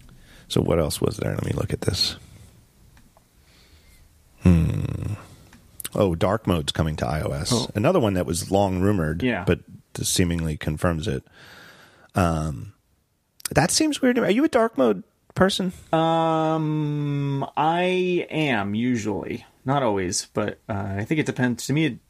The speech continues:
Speaker 2: well, not on the Mac. No.
Speaker 1: Hmm.
Speaker 2: Um,
Speaker 1: I,
Speaker 2: I was
Speaker 1: I have
Speaker 2: thinking, I
Speaker 1: run
Speaker 2: was thinking
Speaker 1: deep
Speaker 2: of, like, in, in-app dark, dark modes.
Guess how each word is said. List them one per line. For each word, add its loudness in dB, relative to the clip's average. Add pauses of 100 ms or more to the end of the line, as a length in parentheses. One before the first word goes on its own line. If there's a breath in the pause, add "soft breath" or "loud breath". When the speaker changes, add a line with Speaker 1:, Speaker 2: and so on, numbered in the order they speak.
(100)
Speaker 2:
well, 2
not 2
on 0
the 0
Mac. -4 (600 loud breath)
No. -4 (240)
Speaker 1:
Hmm. 2
Speaker 2:
Um, 0 (180)
Speaker 1:
I, 2
Speaker 2:
I 2
was 0
Speaker 1:
I 2
have 2
Speaker 2:
thinking, 2
I 4
Speaker 1:
run 4
Speaker 2:
was 0
thinking 0
Speaker 1:
deep 4
Speaker 2:
of, -2
like, -2
in, 0
in-app -2
dark, 0 (200)
dark -4
modes. -2